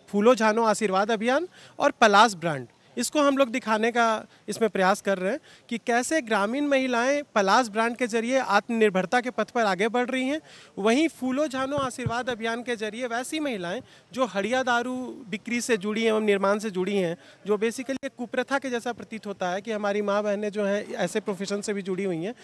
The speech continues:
उनको इस प्रोफेशन से दूर करके और सशक्त आजीविका से जोड़ने के लिए भी हम लोग इनिशिएटिव लिए हैं। तो इन दोनों इनिशिएटिव्स को हम लोग दिखा रहे हैं कि कैसे अलग-अलग इनिशिएटिव्स के जरिए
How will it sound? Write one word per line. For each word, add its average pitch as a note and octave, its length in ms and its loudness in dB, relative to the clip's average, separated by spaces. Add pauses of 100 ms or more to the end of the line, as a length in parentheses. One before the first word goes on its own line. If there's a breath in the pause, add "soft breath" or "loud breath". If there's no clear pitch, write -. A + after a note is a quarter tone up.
(260 loud breath)
उनको E4 520 4
इस D4+ 140 -2
प्रोफेशन B3+ 440 -2
से C#4 120 -2
दूर A#3+ 240 -4
करके C4 640 -6 (180)
और C#4 220 2 (100)
सशक्त - 500 -6
आजीविका G#3 540 2
से C#4+ 140 0
जोड़ने G#3+ 320 0
के G#3 180 0
लिए G3+ 180 0
भी B3+ 160 -2
हम G#3 180 -4
लोग G3+ 160 0
इनिशिएटिव G#3 500 -4 (180)
लिए G#3 260 4
हैं। C4 160 0 (360 loud breath)
तो D4 100 -2
इन D4 280 2
दोनों C4+ 360 4
इनिशिएटिव्स D4+ 480 -2
को C#4+ 100 -4
हम C4+ 120 -2
लोग C4+ 120 -2
दिखा G3 320 -2
रहे C4 100 2
हैं D4+ 60 -4
कि D4+ 100 -4
कैसे A3+ 420 -2
अलग-अलग C#4 680 2
इनिशिएटिव्स A#3+ 520 -4
के A#3+ 140 -2
जरिए F#3 360 -4